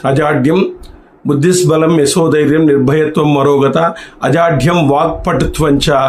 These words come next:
అంటే మనము మాట్లాడేటువంటి మాటల్ని వాగ్విదాంబరుడైన ఎక్కడ ఏమి మాట్లాడాలో అలాగే మాట్లాడగలిగినాడు.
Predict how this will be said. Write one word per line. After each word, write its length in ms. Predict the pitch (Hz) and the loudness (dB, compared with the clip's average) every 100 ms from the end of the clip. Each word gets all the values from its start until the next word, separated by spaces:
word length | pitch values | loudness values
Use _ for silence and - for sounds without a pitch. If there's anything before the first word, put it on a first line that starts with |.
| 131 - - | -4 -16 -6
అంటే 260 | 151 151 196 | -2 0 0
మనము 640 | 160 165 160 147 139 - | 0 0 0 2 0 0
మాట్లాడేటువంటి 920 | 123 139 147 151 170 165 156 160 151 151 | 0 0 0 -2 -2 0 0 0 0 2
మాటల్ని 800 | 127 135 160 175 160 160 131 131 - - - | 0 0 -2 0 0 0 0 -4 -12 -16 -4
వాగ్విదాంబరుడైన 1300 | 143 165 135 160 170 170 160 147 139 131 127 117 - - - - 151 | -2 0 0 0 0 0 0 2 0 0 0 0 -4 -10 -20 -6 -2
ఎక్కడ 340 | 160 160 196 | -2 0 0
ఏమి 460 | 180 139 156 185 190 | 0 2 2 2 2
మాట్లాడాలో 680 | 151 151 - 175 165 156 | 0 -2 -2 0 0 0
అలాగే 400 | 160 135 151 156 | 0 0 0 0
మాట్లాడగలిగినాడు. 960 | 151 135 135 165 147 143 135 135 131 123 | 2 0 0 -2 0 0 0 0 0 -2